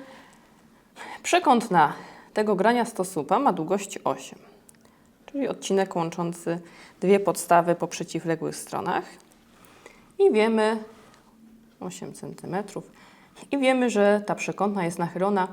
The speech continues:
do płaszczyzny podstawy pod kątem sześćdziesięciu stopni, do płaszczyzny podstawy, czyli musimy narysować przekątną tej podstawy. Musimy przechodzić przez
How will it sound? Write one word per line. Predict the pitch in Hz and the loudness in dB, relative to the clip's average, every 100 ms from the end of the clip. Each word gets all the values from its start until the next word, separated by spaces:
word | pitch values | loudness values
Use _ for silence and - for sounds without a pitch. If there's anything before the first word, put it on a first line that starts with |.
| - - | -8 -12
do | 165 226 330 | -2 0 0
płaszczyzny | - 226 - 240 233 202 | 0 -2 0 -2 0 -2
podstawy | - - 214 208 | -4 -2 -2 -2
pod | 208 - | -6 -4
kątem | 190 180 170 | -4 -2 -6
sześćdziesięciu | - 220 208 190 190 180 - | -4 -4 -2 -4 -2 -4 -4
stopni, | - 160 156 - 185 269 - - - - - | -8 -8 -8 -4 -4 -6 -10 -20 -20 -6 0
do | 262 | 2
płaszczyzny | 220 214 233 226 208 | 2 2 2 2 0
podstawy, | 180 - - 156 151 254 | -2 -4 2 2 2 -2
czyli | - 208 | 0 0
musimy | 196 233 254 | 0 0 2
narysować | 226 202 202 220 220 | 4 2 2 -2 -2
przekątną | - - 254 220 196 190 196 180 185 - - | -4 0 2 4 4 2 0 0 -2 -8 -8
tej | - 185 | 0 0
podstawy. | 185 - - - 143 - - - 202 | 0 -4 -2 0 0 0 -14 -16 -12
Musimy | - 202 | -4 -2
przechodzić | 196 190 185 180 180 - | -2 -4 -2 -2 -2 -8
przez | - 180 185 - | 0 0 0 -4